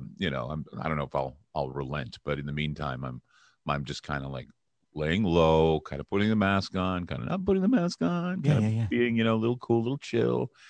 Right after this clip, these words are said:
Speaker 2: Right.
Speaker 1: But, uh, no, I just, it's just been difficult, especially the mental state of this country right now, which is,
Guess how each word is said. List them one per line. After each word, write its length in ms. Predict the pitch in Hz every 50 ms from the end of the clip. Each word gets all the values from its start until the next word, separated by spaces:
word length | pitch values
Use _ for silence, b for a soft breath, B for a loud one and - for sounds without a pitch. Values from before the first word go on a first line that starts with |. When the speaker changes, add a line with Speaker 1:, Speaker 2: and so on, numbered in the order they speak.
| B B
Speaker 2:
Right. 160 | 123 110 80 - - _ _
Speaker 1:
But, 280 | 98 87 82 - - -
uh, 220 | 76 73 69 67 64
no, 180 | 67 62 57 - - _
I 80 | - 69
just, 320 | 65 - 73 71 - -
it's 180 | - 78 69 -
just 240 | - 78 - - -
been 160 | 76 69 67
difficult, 500 | 65 73 71 - 73 69 - 71 67 65
especially 640 | 67 - - - 76 71 - - 76 71 71 71 - b b b b b b b b b _
the 80 | 87
mental 340 | 82 80 85 85 80 - 82
state 320 | 76 - - 82 76 71 73
of 80 | 67
this 160 | 69 67 -
country 380 | - - - 98 95 - - 78
right 180 | 73 71 69 65
now, 160 | 69 69 67
which 140 | 65 - -
is, 280 | 69 - - - -